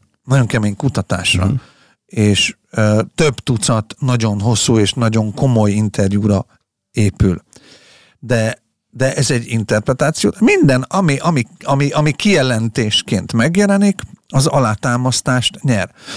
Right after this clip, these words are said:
Speaker 1: De tényleg, mm, nem spoilerezve és óvatosan kezelve a, a belső tartalmat, azért van itt egy, van itt egy, van itt egy, a filmben bejön egy,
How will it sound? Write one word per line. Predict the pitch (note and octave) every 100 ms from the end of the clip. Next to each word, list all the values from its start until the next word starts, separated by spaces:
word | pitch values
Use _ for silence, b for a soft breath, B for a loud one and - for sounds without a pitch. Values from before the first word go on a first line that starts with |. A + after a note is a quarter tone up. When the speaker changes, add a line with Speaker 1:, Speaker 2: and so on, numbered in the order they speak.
| B B -
Speaker 1:
De | C#3+
tényleg, | C#3 A#3+ G#3 D3 C#3+
mm, | D3 D3+ D3 D3 C#3+ D3+
nem | D3+
spoilerezve | D3+ - D3 C#3 C#3 C3+ B2+ C#3+ C#3 B2+ -
és | - B2 A#2+ - - _ B B -
óvatosan | D3 C3 D3 C3+ C3
kezelve | A#2+ C3 A#2 B2+ B2 B2
a, | A2+ B2 -
a | A#2+
belső | A#2+ A#2+ - B2+
tartalmat, | C3 B2 C3+ B2+ B2
azért | C3+ C3+ B2 B B B B
van | E3+ D#3+
itt | B2+ _
egy, | B2 A2 A2 A#2+ A#2 -
van | B2+ A#2
itt | G#2 -
egy, | A#2+ A2 A2 A#2 A2+ - _ _ _ -
van | B2+
itt | A2
egy, | A#2 G3 _ _ _
a | C#3
filmben | D3 C3+ C3+ B2+ B2
bejön | B2+ B2+
egy, | B2